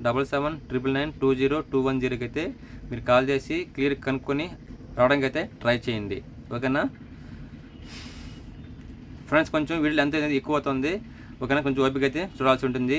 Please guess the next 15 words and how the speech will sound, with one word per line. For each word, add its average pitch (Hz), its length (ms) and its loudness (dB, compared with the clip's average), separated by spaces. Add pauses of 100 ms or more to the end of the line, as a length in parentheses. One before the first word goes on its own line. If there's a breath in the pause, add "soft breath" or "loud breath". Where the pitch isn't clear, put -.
ఈ - 20 0
ఒక్క 123 240 0
వీడియోలో. 127 440 2 (420 loud breath)
నెక్స్ట్ 139 260 0 (240)
కంపెనీ, 165 480 0 (500)
ఆ, 131 80 4 (520)
చూద్దాం. 135 320 0 (880 loud breath)
ఆ, 127 280 6
రోల్ 165 180 4
వచ్చి 185 340 0 (140)
డెస్క్‌టాప్ 165 680 2
టెక్నికల్ 160 600 -2
ఇంజనీర్ 135 260 2
అంట. 135 200 0 (540)
ఎక్స్పీరియన్స్ 160 420 -2